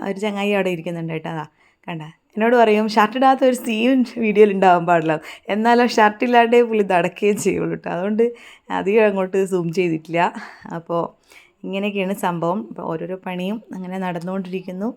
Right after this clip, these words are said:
ഉത്സവാക്കുന്നു. ഇതാണ് നമ്മളെ <laughs> മാസ്കെല്ലാം മാറ്റിയിട്ട് നിൽക്കുന്നുണ്ട് ട്ടോ. അപ്പൊ ബാത്റൂമിൻ്റെത്, ആ, പണിയെല്ലാം കഴിഞ്ഞതാ. ഇനി അടുക്കളയിലേക്ക്. പിന്നെ നമുക്ക് വേണ്ടതെന്ന് വെച്ചാല്, ആ, ഫ്രണ്ടിൽ സ-, സ-, ഫ്രണ്ടിൽ രണ്ട് തൂണുണ്ട് ട്ടോ. ആ തൂണും കൂടി ആയിക്കഴിഞ്ഞാൽ നമ്മളെ ടൈലിൻ്റെത് ഏകദേശം അതും,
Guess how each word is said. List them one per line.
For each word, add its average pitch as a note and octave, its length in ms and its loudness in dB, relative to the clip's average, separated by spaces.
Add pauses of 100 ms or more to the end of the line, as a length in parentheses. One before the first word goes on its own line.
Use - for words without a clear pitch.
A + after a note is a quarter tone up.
(100)
ഉത്സവാക്കുന്നു. F3+ 600 -6
ഇതാണ് F3+ 300 -8
നമ്മളെ F#3 280 -4
<laughs> G3 240 -4
മാസ്കെല്ലാം F#3+ 440 -6
മാറ്റിയിട്ട് F#3 360 -4
നിൽക്കുന്നുണ്ട് E3+ 420 -8
ട്ടോ. E3 180 -10 (440)
അപ്പൊ - 160 -14
ബാത്റൂമിൻ്റെത്, B3+ 920 -2
ആ, G#3 120 -4
പണിയെല്ലാം F#3+ 440 -6
കഴിഞ്ഞതാ. F3+ 360 -6
ഇനി F3 180 -8
അടുക്കളയിലേക്ക്. F3 720 -4
പിന്നെ A3 280 -6
നമുക്ക് A#3+ 260 -2
വേണ്ടതെന്ന് G3 340 -8
വെച്ചാല്, F#3+ 340 -8
ആ, F3+ 260 -6
ഫ്രണ്ടിൽ F3 420 -10
സ-, F#3 320 -10
സ-, - 120 -18 (260)
ഫ്രണ്ടിൽ F3 300 -14
രണ്ട് G3 240 -6 (320)
തൂണുണ്ട് G#3 480 -2
ട്ടോ. E3 180 -12 (380)
ആ G#3+ 120 -4 (100)
തൂണും A#3 440 0
കൂടി C4 220 0 (160)
ആയിക്കഴിഞ്ഞാൽ F#3 480 -6
നമ്മളെ F#3 240 -8 (100)
ടൈലിൻ്റെത് A3 520 0 (100)
ഏകദേശം E3+ 580 -8 (100)
അതും, E3 240 -14